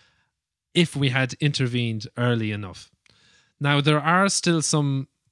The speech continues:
negative consequences that we're going to face because of climate change, but we still have time to prepare for them and to take that preventative action. So we don't want to be scrambling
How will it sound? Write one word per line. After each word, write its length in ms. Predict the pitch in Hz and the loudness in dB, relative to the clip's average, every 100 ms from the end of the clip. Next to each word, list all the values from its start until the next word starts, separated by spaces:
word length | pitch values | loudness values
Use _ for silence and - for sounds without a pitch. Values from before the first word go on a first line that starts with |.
| _ 143 | _ -2
negative 600 | 143 147 143 123 127 - | 2 2 2 0 -2 -2
consequences 720 | 147 147 135 127 120 - 110 | -2 -2 -4 -4 -6 -6 -6
that 140 | 113 | -4
we're 100 | 113 | -2
going 180 | 117 110 | -2 -2
to 80 | 101 | -4
face 400 | - 185 202 - | -2 2 2 0
because 300 | 135 131 117 | -2 0 -2
of 120 | - | -4
climate 340 | 131 120 107 - | -2 -2 -2 -4
change, 440 | 110 110 143 - - _ _ _ - | -4 -4 -6 -8 -16 _ _ _ 4
but 480 | 165 123 - - - _ _ _ _ _ _ | 4 4 -2 -6 -6 _ _ _ _ _ _
we 160 | 139 143 | 2 4
still 400 | - - 170 156 | 2 4 4 4
have 240 | 151 - | 0 0
time 520 | - 139 123 117 151 - _ _ _ _ _ | -2 0 0 0 -4 -8 _ _ _ _ _
to 220 | - 135 | 0 0
prepare 500 | - 123 - 160 170 | 0 -4 0 2 2
for 180 | 151 131 | 2 2
them 300 | 110 113 147 - _ _ _ _ | 2 0 -2 -6 _ _ _ _
and 180 | 120 127 | -4 -2
to 200 | - - | -2 -2
take 340 | - 160 170 - | 0 0 0 -2
that 180 | 143 - | -8 -4
preventative 600 | 131 135 147 143 127 123 | -4 0 -2 -2 -4 -4
action. 480 | 127 127 - 87 95 _ | -4 -4 -8 -10 -14 _
So 260 | - - 147 | -10 -2 0
we 220 | 143 170 | 2 2
don't 240 | 160 185 170 | 2 0 0
want 180 | 156 | -4
to 60 | 131 | -2
be 100 | 127 | -4
scrambling 880 | - - 143 151 151 131 113 117 | -4 -4 0 2 2 0 -2 -4